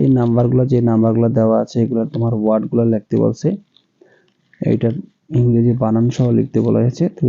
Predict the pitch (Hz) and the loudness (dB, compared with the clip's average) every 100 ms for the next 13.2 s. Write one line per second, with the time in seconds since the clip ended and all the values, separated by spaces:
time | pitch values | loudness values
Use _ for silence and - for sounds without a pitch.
0 | 120 123 127 127 120 - 135 151 _ _ | 0 2 2 2 -2 0 -2 -2 _ _
1 | _ _ - 123 120 123 120 135 123 127 | _ _ -2 0 2 0 0 2 2 2
2 | 113 107 110 120 123 113 110 110 - 135 | 2 2 2 2 2 2 2 0 -2 -4
3 | 113 113 113 117 165 185 196 123 120 117 | -2 -2 -2 -2 -2 -2 -4 -4 0 0
4 | 165 _ _ _ _ _ - 120 113 110 | -2 _ _ _ _ _ -4 0 2 2
5 | 110 113 120 117 107 110 110 117 135 135 | 2 0 2 2 2 0 0 0 2 2
6 | 117 107 104 110 110 107 143 180 _ _ | 2 2 2 2 2 0 -2 -4 _ _
7 | _ _ _ _ 123 120 123 135 127 123 | _ _ _ _ -4 0 0 2 4 4
8 | 120 127 123 110 113 - - _ _ _ | 2 0 -2 0 -2 -4 -20 _ _ _
9 | _ _ _ _ _ - 113 113 123 117 | _ _ _ _ _ -4 -2 0 0 0
10 | 113 117 - - - 120 110 - 110 110 | 0 -2 -12 -20 -4 -2 -2 -2 0 0
11 | 113 123 - 131 120 113 123 127 - 113 | 0 0 -2 -2 0 0 -2 -2 -2 2
12 | 151 156 - 123 113 117 117 123 131 - | 0 0 0 2 4 2 2 0 -2 0
13 | 113 | 0